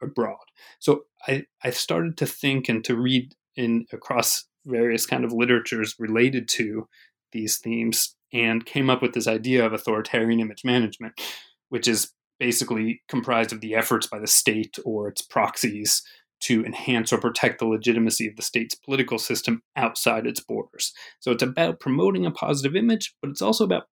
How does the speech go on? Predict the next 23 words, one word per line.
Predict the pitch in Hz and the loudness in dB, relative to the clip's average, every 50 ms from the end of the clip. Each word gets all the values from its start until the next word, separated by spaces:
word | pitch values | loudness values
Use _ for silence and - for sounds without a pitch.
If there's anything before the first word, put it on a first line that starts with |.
| _ - | _ -4
protecting | 147 - - - - - - 135 131 - - 143 135 131 127 | -4 -4 -2 -4 -6 -4 -2 -2 -2 -2 -4 -6 -2 0 2
that | 123 123 123 _ - | 2 2 0 _ -2
image | 123 123 131 139 139 139 - - - - - - - _ _ _ _ _ - | 0 0 0 0 -2 -2 -6 -6 -8 -16 -20 -20 -20 _ _ _ _ _ -4
by | 110 104 107 107 107 107 104 - _ _ _ _ _ _ _ _ _ _ _ - | 0 0 2 2 2 0 0 -4 _ _ _ _ _ _ _ _ _ _ _ -10
cr-, | - - - - - | -6 -6 -6 -4 0
uh, | 113 107 104 104 107 - - | 0 2 2 0 -2 -2 -2
u-, | 131 131 - | -4 -2 0
undermining | 131 127 120 123 117 117 113 113 113 110 110 | 0 2 2 2 2 2 2 2 2 0 -2
critics | - - 131 113 104 - - - - - - - _ - | -2 -2 -2 -2 -2 -4 -4 -4 -2 -2 -4 -4 _ -6
or | 127 110 110 110 113 113 110 107 - - - _ _ | -2 0 2 2 4 4 2 2 0 -4 -16 _ _
censoring, | - - 131 117 113 110 - 123 113 110 107 107 104 104 - - _ _ - | -4 0 0 0 0 0 2 2 2 2 2 0 -2 -4 -6 -8 _ _ -10
um, | 117 107 107 104 107 117 117 - - | -8 -6 -4 -2 -2 -2 -4 -6 -12
uh, | 113 110 107 107 110 | -12 -10 -8 -6 -8
f-, | 107 - _ _ - - - - _ | -8 -10 _ _ -20 -20 -20 -20 _
foreign | - - 117 107 101 104 | -2 2 2 2 2 0
correspondents | - - 113 101 - - - 113 110 110 104 107 113 - | 0 0 0 0 0 0 -2 -2 -2 0 0 0 0 0
who | - 113 | 2 2
might | 113 110 110 - | 2 2 0 -2
be | 113 107 | -2 -2
operating | - 120 117 - 113 107 104 104 107 104 | -2 -4 -4 -4 -4 -4 -4 -4 -6 -8
in | 104 104 | -10 -12
your | 104 - | -12 -14
country. | - - 113 110 - - - | -12 -12 -12 -10 -10 -10 -12